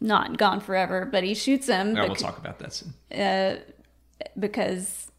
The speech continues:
Speaker 1: he's like, "Hold on a second now," and he, like, puts his hand out.
Speaker 2: Yeah.
Speaker 1: And it's like, he has a moment with a little, he's so
Speaker 2: <laughs>
Speaker 1: cute.
Speaker 2: It was very cute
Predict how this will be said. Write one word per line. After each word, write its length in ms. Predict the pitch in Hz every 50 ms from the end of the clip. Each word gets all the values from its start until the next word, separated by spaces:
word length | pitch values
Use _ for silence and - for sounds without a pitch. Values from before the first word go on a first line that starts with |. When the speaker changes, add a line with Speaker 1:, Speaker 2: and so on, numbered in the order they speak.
| _ -
Speaker 1:
he's 440 | 233 208 226 202 190 190 180 - -
like, 220 | 190 185 190 196 -
"Hold 200 | 254 311 - 311
on 140 | 269 226
a 40 | 180
second 440 | - - 190 - - - 226 - -
now," 380 | - - - 202 247 339 339 - - - _ _ _ _ _ _ _ _ _ _ -
and 680 | - - 202 202 196 202 196 196 196 196 196 202 - - - _ _ _ _ _ _ _ _ _ _ _ _ _ _ _ _
he, 220 | - 214 220 214
like, 340 | 208 214 208 208 208 - -
puts 220 | - - 339 - -
his 220 | 392 381 370 -
hand 320 | - 440 440 427 427 359
out. 240 | - 110 101 - -
Speaker 2:
Yeah. 240 | 131 147 160 135 -
Speaker 1:
And 120 | - - - - - -
it's 140 | - - -
like, 340 | 427 415 403 - - - _ _ _ _ _ _ _ _ _ _ _ _
he 80 | 381 381
has 120 | 392 -
a 60 | 381
moment 580 | 403 403 403 415 427 440 427 415 370 277 - -
with 160 | 294 349 381
a 60 | 392
little, 440 | 392 392 392 403 403 403 392 403 - - - - - - - _ _ _ _ _ _ - - - - - - _ _ _ - - -
he's 140 | 320 311 - -
so 120 | - 330 330
Speaker 2:
<laughs> 20 |
Speaker 1:
cute. 480 | 330 - - 359 330 302 269 240 - 147
Speaker 2:
It 80 | 151 143
was 160 | 147 135 107
very 420 | 107 131 127 120 113 107 101 107
cute 320 | - - 87 78 67 62